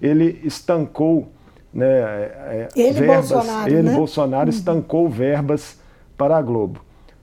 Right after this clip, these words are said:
Speaker 1: Mas o fato é que, de janeiro a junho desse ano, a verba publicitária do Palácio do Planalto para a emissora aumentou em setenta e cinco por cento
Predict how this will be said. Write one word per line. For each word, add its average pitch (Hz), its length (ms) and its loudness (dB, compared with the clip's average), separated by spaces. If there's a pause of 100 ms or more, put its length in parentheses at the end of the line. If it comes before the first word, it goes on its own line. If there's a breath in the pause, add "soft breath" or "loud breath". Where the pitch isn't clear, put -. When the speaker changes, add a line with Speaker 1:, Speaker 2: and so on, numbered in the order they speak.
Speaker 1:
Mas 165 180 0
o 226 80 -2
fato 170 560 0
é 123 80 2
que, 139 560 2 (400 soft breath)
de 143 160 0
janeiro 160 460 0
a 160 100 2
junho 139 320 0
desse 131 320 -2
ano, 135 400 -2 (460 soft breath)
a 127 100 -2
verba 151 280 -2
publicitária 151 680 -2
do 123 80 -4
Palácio 135 380 -2
do 135 60 -6
Planalto 131 420 -2
para 143 180 0
a - 20 0
emissora 143 460 -2
aumentou 180 500 -2
em 190 60 0
setenta 180 640 -2
e 175 80 2
cinco 156 320 -6
por 170 180 -2
cento 151 460 -6